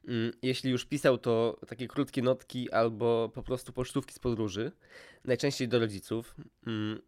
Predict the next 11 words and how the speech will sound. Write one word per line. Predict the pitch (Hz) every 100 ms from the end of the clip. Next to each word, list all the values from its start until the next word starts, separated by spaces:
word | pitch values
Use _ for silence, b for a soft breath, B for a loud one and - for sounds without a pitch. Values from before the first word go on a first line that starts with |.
| _ _ -
i | 123
opisanie | 120 - 180
takiego | 185 151 151
bohatera | 147 131 151 139 127 107 156 - - _ _ _ B B B
okazuje | 127 135 127 156
się | 160 156
nagle | 156 143 156
zadaniem | 139 147 143
bardzo | 139 156
trudnym, | 165 151 113
chociaż | 95 107 117 110 - -